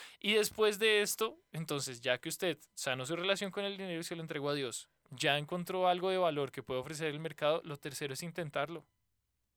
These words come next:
Es intentarlo. Es lanzarse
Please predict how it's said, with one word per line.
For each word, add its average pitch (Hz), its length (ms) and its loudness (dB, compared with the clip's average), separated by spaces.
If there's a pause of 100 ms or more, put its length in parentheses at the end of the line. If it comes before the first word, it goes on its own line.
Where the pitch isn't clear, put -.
(280)
Es 131 220 -6
intentarlo. 135 600 -6 (240)
Es 123 200 -8 (300)
lanzarse 165 880 2